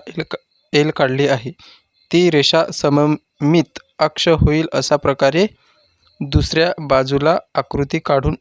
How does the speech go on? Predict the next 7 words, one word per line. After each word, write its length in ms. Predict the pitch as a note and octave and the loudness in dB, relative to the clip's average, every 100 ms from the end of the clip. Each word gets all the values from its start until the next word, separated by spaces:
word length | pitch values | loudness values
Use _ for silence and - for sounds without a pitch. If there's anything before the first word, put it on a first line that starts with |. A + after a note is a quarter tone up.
| _ | _
सममित 840 | - D3+ C#3+ D3 - - C#3+ E3+ - | -4 0 2 0 -2 -2 0 0 -2
आकृती 420 | C3+ C3 C#3+ C#3 D#3 | -6 -4 -6 -6 -6
पूर्ण 360 | C#3 C3+ D3+ A3 - _ _ _ _ | -2 2 2 0 -8 _ _ _ _
करा. 200 | E3 B2 - _ _ _ _ _ _ _ _ _ _ _ _ _ _ _ - | 0 0 -4 _ _ _ _ _ _ _ _ _ _ _ _ _ _ _ -2
चला 200 | F#3 F#3 | 0 2
तर 100 | G3 F#3+ - | 0 -2 -2
करू. 240 | C#3 A#2+ | -2 -4